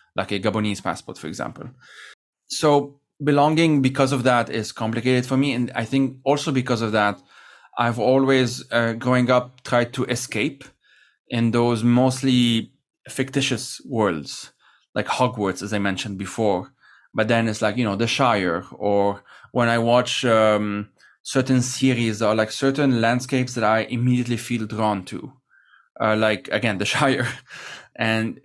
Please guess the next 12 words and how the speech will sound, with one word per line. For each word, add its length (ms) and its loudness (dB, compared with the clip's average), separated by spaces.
the 160 -2
hills, 500 0
forest, 500 2
mountains, 460 2
I 140 0
grew 160 2
up 140 4
on 80 2
a 40 0
mountain, 640 0
are 400 4
the 180 -4